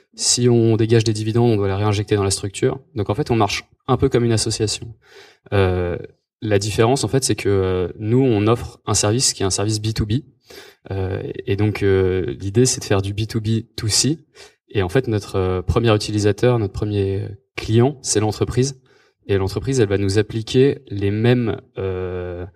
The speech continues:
niveaux d'exigence que ceux qu'elle va pouvoir appliquer à des S S deux I plus traditionnels. Euh, et donc, ce qui est assez difficile, je, et là, je rejoins ce qui est dit, c'est que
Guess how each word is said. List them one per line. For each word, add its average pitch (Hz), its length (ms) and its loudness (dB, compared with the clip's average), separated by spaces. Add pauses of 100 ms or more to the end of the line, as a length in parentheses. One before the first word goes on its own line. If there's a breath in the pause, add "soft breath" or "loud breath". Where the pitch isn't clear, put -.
(300 soft breath)
niveaux 120 300 4
d'exigence 120 640 0
que 104 140 -8
ceux 127 120 -4
qu'elle 101 180 0
va 101 100 2
pouvoir 110 360 -2
appliquer 117 540 0
à 104 380 0
des 101 100 -2
S 101 160 0
S 107 80 0
deux 104 220 0
I 117 120 -4
plus - 180 -20
traditionnels. 98 520 -6 (640 loud breath)
Euh, 92 360 -10
et 95 80 -6
donc, 98 160 -2
ce - 80 -2
qui 110 80 4
est 107 120 4
assez 107 280 0
difficile, 113 720 0
je, 104 240 -8
et - 180 -16
là, 104 140 -6
je 95 80 -10
rejoins 104 420 -6
ce - 120 -6
qui 95 100 -8
est - 20 -6
dit, 127 240 -6
c'est - 160 -2
que 98 320 2